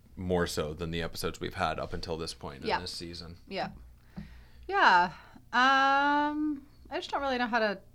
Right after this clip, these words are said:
Speaker 2: talk about it, to
Speaker 1: Okay.
Speaker 2: be honest with you.
Speaker 1: Well, there's some different things that, I mean, I think that we could kind of talk about. There's some basic ones. I mean, just, like, the, Tony's use of drugs is interesting, especially in the context of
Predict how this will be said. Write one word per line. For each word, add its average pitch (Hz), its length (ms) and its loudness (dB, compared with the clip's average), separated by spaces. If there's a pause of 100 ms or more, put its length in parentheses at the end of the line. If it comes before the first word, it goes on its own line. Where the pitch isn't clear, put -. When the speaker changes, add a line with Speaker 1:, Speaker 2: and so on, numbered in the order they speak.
(140)
Speaker 2:
talk 240 320 0
about 156 260 -4
it, 170 320 -4
to 147 80 -2
Speaker 1:
Okay. 139 140 0
Speaker 2:
be 117 60 2
honest 165 280 -6
with 170 140 -10
you. 175 320 -6
Speaker 1:
Well, 160 80 -2
there's 269 160 -2
some 262 180 -4
different 117 320 0
things 101 400 -2
that, 101 140 0
I 92 60 -4
mean, 92 180 -6
I 92 80 -6
think 92 180 -10
that 95 100 -4
we 87 160 -6
could 82 300 -6 (160)
kind 90 180 -6
of 85 80 -10
talk 85 260 -4
about. 85 380 -4 (380)
There's 170 160 0
some 226 160 2
basic 127 580 2
ones. 147 300 2
I 139 60 2
mean, 127 200 0
just, 147 180 -2
like, 160 200 0 (140)
the, 113 380 -2
Tony's 143 400 -2
use 117 220 -2
of 92 120 -4
drugs 92 600 0
is 120 180 0
interesting, 139 720 0
especially 120 460 0
in 110 80 -2
the 101 100 -4
context 98 640 -2
of 82 380 -4